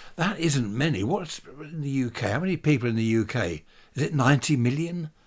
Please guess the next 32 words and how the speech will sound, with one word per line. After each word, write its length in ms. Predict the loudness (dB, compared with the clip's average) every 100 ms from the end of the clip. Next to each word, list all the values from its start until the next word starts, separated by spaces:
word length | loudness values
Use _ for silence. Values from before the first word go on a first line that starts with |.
| -20 -20 -20 -6
So 220 | 4 6
<laughs> 0 |
four 560 | 6 -4 -16 0 4 4
hundred, 520 | 2 2 4 4 4 -6 -20 2
and 240 | 4 4
they're 100 | 4
spread 360 | 2 4 6 6
around 340 | 4 4 2
the 80 | 4
world. 460 | 4 4 2 -4 -6 -12 -20 -20 -20 -20 -20 -18 -10
That's 140 | 0
not 160 | 2 4
very 160 | 4 4
many, 320 | 4 0 -2
is 120 | -4
it? 60 | -4
How 140 | -2
many 160 | 0 2
people 320 | 2 4 4
are 60 |
in 80 | 2
the 60 | 2
world? 340 | 2 2 0
How 120 | 0
many 300 | 0 0 -2 -8 -18 -8 4
billions 580 | 6 8 6 2 0 -2
of 120 | -4
people 320 | 0 0 0
are 60 | -2
in 120 | 0
the 60 | 0
world? 380 | 0 0 -2